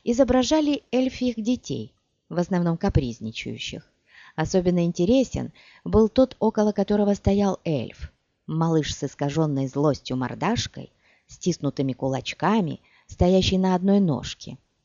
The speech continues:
Цири долго не могла оторвать взгляда от скульптурки. А под животом –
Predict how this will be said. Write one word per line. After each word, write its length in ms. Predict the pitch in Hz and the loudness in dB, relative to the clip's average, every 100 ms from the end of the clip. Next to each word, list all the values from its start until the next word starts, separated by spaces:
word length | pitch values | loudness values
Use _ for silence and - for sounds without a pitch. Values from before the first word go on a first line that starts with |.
| - | -6
Цири 240 | 151 139 | -2 -2
долго 380 | 131 175 214 160 | 0 0 0 0
не 100 | 151 | -2
могла 280 | 143 147 147 | -2 -2 -2
оторвать 420 | 147 143 143 - | -2 -2 -2 -4
взгляда 580 | 135 - 143 180 170 151 - _ | -12 -6 -2 -2 -2 -6 -8 _
от 160 | - 147 | -6 -6
скульптурки. 920 | - 180 180 - - 123 - - - _ _ _ _ _ _ _ _ _ | -4 -4 -2 0 -2 -4 -12 -18 -20 _ _ _ _ _ _ _ _ _
А 100 | 175 | -4
под 200 | 175 170 | 0 0
животом – 640 | 165 185 175 - 277 311 | 0 0 0 0 0 0